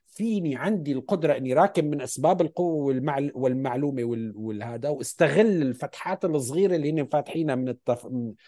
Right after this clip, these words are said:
من الديمقراطية والعدالة ال-، بحدها الأدنى، إني أنا أمسك هاي المؤسسات وأقلبها عليهم. وكل واحد فينا قادر يعمل هذا الشيء بفضائه الصغير، ولازم علينا نعمله،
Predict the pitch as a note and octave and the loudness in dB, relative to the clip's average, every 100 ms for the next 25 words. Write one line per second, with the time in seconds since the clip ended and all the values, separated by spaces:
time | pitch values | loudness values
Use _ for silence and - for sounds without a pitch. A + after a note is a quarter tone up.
0 | - A#2+ B2+ G#2+ C#3 C#3 C#3 C3+ D#3+ D3 | -10 -4 -4 -2 -4 0 0 -2 -2 -2
1 | B2 B2 B2+ B2+ C3 C3+ A#2+ A2 _ _ | 2 2 0 2 4 4 2 -2 _ _
2 | A#2 B2 - D#3 C3 B2+ C#3 B2 D#3+ D#3 | -6 -4 -2 -2 0 -2 -2 -6 -8 -6
3 | D#3 D3 D#3 - F#3 A3 G#3+ E3 F3+ E3+ | -8 -4 -6 -4 2 2 2 -2 0 0
4 | E3 D3+ - - G3 - D3 D#3 F#3+ F3 | -2 -8 -12 -8 -8 -4 -4 -2 0 0
5 | E3+ F#3+ F3+ A#2+ _ _ _ _ _ _ | 2 2 0 -4 _ _ _ _ _ _
6 | _ _ _ _ _ _ _ _ _ _ | _ _ _ _ _ _ _ _ _ _
7 | B2+ B2 - D4+ C4 C4 A#3 A3 B3 A#3 | -10 -6 4 6 8 6 4 2 2 2
8 | G3 G3+ F#3 G3 F#3+ F3 E3 D3+ - E3+ | 2 0 0 0 0 0 0 -4 -2 -4
9 | D3 C#3+ D3 D3+ C#3+ C3 A2+ B2 - _ | 2 4 6 6 4 0 -4 -12 -14 _
10 | _ _ _ _ _ _ _ _ - C#3+ | _ _ _ _ _ _ _ _ -4 4
11 | E3 E3 B2 G#2 F#2+ F#2+ F#2 E2 | 6 6 4 0 -4 -6 -8 -12